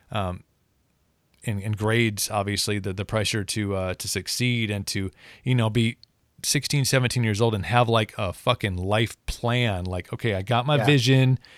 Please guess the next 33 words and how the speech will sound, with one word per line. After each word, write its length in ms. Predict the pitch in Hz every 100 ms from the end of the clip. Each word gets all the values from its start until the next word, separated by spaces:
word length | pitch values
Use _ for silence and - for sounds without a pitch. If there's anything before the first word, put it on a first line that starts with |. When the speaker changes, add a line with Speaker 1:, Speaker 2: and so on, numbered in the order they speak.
| - - -
Speaker 1:
you 100 | 117
know, 120 | 107
and 140 | 123
whether 140 | 123 117
that's 200 | 113 -
Speaker 2:
<laughs> 20 |
Speaker 1:
pressure, 300 | 151 117 -
that's 200 | - 107
pressure 260 | - 135 143
from 180 | 131 120
the 80 | 101
parents 520 | - 143 147 143 -
or, 120 | 110
or 680 | 107 113 101 - 104 - 104
it's 100 | 101
pressure 320 | - 123 117
from 140 | 107 139
Speaker 2:
Yeah. 100 | 98
Speaker 1:
the 40 |
teachers 500 | - 147 143 139 123
or 120 | 98
it's 100 | 95
pressure 260 | - 127 120
from 60 | 107
everybody. 260 | 123 113
But, 140 | 107 101 - - - - -
you 120 | 123
know, 240 | 110 104 - _ _ _ _ - - -
it's 300 | - 120 -
not, 420 | 110 113 131 127 _ _ _ _ _ _ _ - -
and 120 | 123
I 60 | 113
think 200 | 135